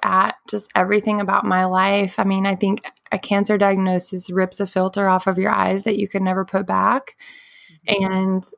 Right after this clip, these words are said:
Speaker 1: you know, I remember just when I first got diagnosed and being in a train station,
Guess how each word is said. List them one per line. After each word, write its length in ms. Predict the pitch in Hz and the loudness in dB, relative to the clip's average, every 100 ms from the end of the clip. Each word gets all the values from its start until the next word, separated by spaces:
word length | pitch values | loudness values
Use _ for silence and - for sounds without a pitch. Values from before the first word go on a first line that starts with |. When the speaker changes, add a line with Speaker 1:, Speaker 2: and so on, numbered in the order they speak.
| _ _ | _ _
Speaker 1:
you 160 | 208 190 | -2 0
know, 440 | 185 190 190 202 | 0 0 0 -2
I 100 | - | -2
remember 1000 | 190 190 190 185 185 190 185 185 180 202 - _ | -2 0 0 0 0 2 2 2 0 -2 -8 _
just 480 | - 185 - - - _ - | -4 -2 -2 -4 -8 _ -8
when 140 | 196 196 | -2 0
I 80 | |
first 260 | 185 196 185 | 0 -2 -2
got 260 | 214 - - | -2 -2 -2
diagnosed 800 | 190 185 196 220 220 220 - - | -2 -2 0 2 2 0 -4 -6
and 420 | 185 185 185 185 - - - _ 202 | -2 -2 -2 -4 -6 -20 -20 _ -2
being 200 | 202 196 | 0 0
in 80 | 190 | -2
a 60 | |
train 320 | 185 - 214 | -4 0 0
station, 840 | 208 - 208 - 202 196 196 196 | 0 0 0 0 -2 -2 -2 -4